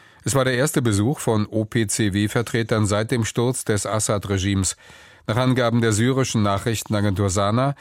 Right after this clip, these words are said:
sprachen Übergangspräsident Al-Shara und Außenminister Al-Shaibani mit der Delegation. Nach dem Treffen berichtete O-P-C-W-Direktor Arias, es sei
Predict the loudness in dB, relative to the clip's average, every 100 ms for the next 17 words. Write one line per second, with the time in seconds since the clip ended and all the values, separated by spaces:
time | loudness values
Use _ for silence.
0 | -14 -14 -4 -2 0 -2 -2 0 0 0
1 | -2 -2 -2 -2 -2 -2 -2 -2 -2 0
2 | 0 0 0 -2 -8 -16 -6 -2 0 0
3 | 0 0 0 -2 -2 -2 -2 0 -2 0
4 | 0 2 0 -2 -2 -2 -2 -2 -2 -2
5 | -2 -2 -4 -6 -12 _ _ _ -20 -20
6 | -20 _ -2 0 -2 -2 -2 0 -2 -2
7 | -2 0 0 2 0 -2 -2 -2 -2 0
8 | -2 -2 -2 -2 -2 0 -2 0 -2 -2
9 | -2 -2 0 0 0 0 -4 -10 -20 -12
10 | -4 0 0 0